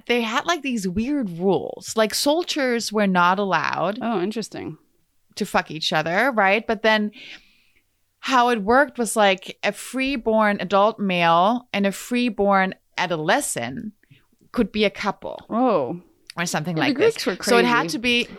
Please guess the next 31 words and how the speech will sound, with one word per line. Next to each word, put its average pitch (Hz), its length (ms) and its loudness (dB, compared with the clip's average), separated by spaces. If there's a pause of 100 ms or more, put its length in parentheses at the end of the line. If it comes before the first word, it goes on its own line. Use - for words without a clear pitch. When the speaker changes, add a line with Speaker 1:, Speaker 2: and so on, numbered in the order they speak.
(440)
Speaker 1:
yeah, 220 320 0
so 226 160 -4
it 226 80 0
had 233 220 0
to - 40 -6
be, 302 140 -2
like, 262 160 0
a 240 40 0
younger 226 460 0
boy 190 540 4
with 170 200 -4
an 175 120 -2
adult 180 400 2
man, 160 580 -2 (920)
which 151 140 -8
is 143 140 -4
a - 60 2
Speaker 2:
Yeah, 220 40 2
Speaker 1:
little, 202 300 4
Speaker 2:
it's 202 80 0
a 196 40 0
Speaker 1:
huh? 311 120 2
Speaker 2:
little, 180 220 2
yeah. 175 420 4
Speaker 1:
Um, 220 340 0 (720)
and 226 220 0
they 233 240 4
claimed 247 640 2
that 214 140 2
it 214 80 2
had 196 480 0